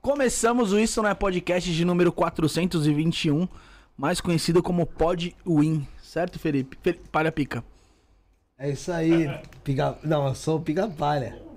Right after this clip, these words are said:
Speaker 1: É, tá bom, Pica Palha.
Speaker 2: Palha Pica é você.
Speaker 1: Sim.
Speaker 2: E aí, Palha Pica?
Speaker 1: Boa noite.
Speaker 2: Tudo bem? Boa noite.
Speaker 1: Começando o Pod Win, é certo?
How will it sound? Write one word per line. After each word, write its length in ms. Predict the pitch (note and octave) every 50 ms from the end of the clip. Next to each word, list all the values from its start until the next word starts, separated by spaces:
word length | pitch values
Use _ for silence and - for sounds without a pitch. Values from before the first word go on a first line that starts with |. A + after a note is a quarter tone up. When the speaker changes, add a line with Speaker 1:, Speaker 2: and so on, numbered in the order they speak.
| - - -
Speaker 1:
É, 80 | C#3 C#3
tá 140 | - C#3
bom, 200 | C3+ C3+ C3 C3 C3 - -
Pica 200 | C3+ B2+ C3 B2+
Palha. 240 | C3 A#2+ A2+ A2 B2+
Speaker 2:
Palha 240 | D3+ D#3 D#3 D3
Pica 260 | C#3+ - D3+ D3+ E3+ F#3+
é 20 |
você. 420 | G3 G#3 G3 - D3+ - A2 A2+ - - - - -
Speaker 1:
Sim. 340 | - - C#3+ C#3 C3+ C#3 C#3 - - - - - _ _ _ _ _ _ _ _ _ _ _ _ _ _ _ -
Speaker 2:
E 120 | D3+ F3+
aí, 160 | F#3 F3 C#3+ F3
Palha 240 | - D3 D#3 D3+ C#3
Pica? 400 | C3 D3 C3+ A2+ A2+ A2+ G#2+ G2+ - -
Speaker 1:
Boa 160 | F3 G#3+ A3
noite. 420 | F3+ E3+ F3+ F#3 F#3 - D#3 C3 - - -
Speaker 2:
Tudo 180 | - C3 C3 C3+
bem? 200 | C#3 E3+ F3+ F3+
Boa 120 | F3+ F3 D#3+
noite. 380 | D3 C#3+ C#3+ C3 C3 - - - -
Speaker 1:
Começando 380 | D#3+ E3 E3+ D#3+ - F3 F#3+
o 220 | G3 F#3+ F3+ E3 D#3
Pod 280 | - E3+ E3+ D#3 D#3 E3
Win, 200 | F3 F#3 F3 D3
é 40 |
certo? 380 | B2+ - G3+ G3+ F3 - B2